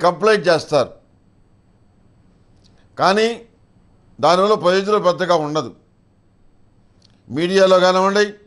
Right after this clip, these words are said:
ఎన్నిసార్లు ఏకినా కానీ, ఎంతమంది విమర్శించినా కానీ, ప్రాణాలతో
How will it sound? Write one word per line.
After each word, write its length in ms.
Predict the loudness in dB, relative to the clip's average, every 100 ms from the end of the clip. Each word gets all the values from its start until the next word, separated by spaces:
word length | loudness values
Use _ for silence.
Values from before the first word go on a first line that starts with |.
| _ _ _ _ -12
ఎన్నిసార్లు 460 | -8 -4 2 2 2 0
ఏకినా 300 | 2 2 2 2
కానీ, 200 | 0 -2 -14 _ _ _ _ _ _ _ -12 -6
ఎంతమంది 420 | -2 0 0 -2
విమర్శించినా 540 | -2 -2 -4 -2 0 2
కానీ, 200 | 2 0 -6 -12 _ _ _ _ _ _ _ _ _ _ _ _ _ _ -4
ప్రాణాలతో 460 | 0 2 2 0